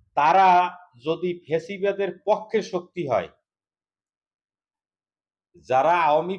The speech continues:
ফ্যাসিবাদের সুবিধা নেছে বিগত দিনে, সেই লোকগুলা যদি এখন ফ্যাসিবাদের বিপক্ষের তকমা পায়, ফ্যাসিবাদ বিরোধীর খেতাব পায়, তাহলে আওয়ামী লীগের ফ্যাসিবাদের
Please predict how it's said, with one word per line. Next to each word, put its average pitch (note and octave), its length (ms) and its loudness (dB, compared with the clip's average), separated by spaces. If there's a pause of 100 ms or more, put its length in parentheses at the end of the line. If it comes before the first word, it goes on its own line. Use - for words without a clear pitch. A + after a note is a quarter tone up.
ফ্যাসিবাদের F#3+ 600 -4 (120)
সুবিধা A3 380 -4
নেছে G3 280 -6
বিগত D#3 380 -8 (140)
দিনে, G2 200 -14 (680)
সেই D#3+ 260 -2
লোকগুলা F3 540 -2
যদি F#3+ 340 -8
এখন F3+ 320 -2 (120)
ফ্যাসিবাদের F#3+ 680 -6 (120)
বিপক্ষের G#3 640 -4
তকমা D3+ 440 -2
পায়, D#2 180 -8 (680)
ফ্যাসিবাদ F3+ 500 -2 (140)
বিরোধীর G#3 520 -2
খেতাব F3 360 -2 (160)
পায়, D#2 200 -8 (800)
তাহলে E3+ 360 0 (380)
আওয়ামী E3+ 300 0
লীগের G#3 420 -4
ফ্যাসিবাদের G3+ 640 -4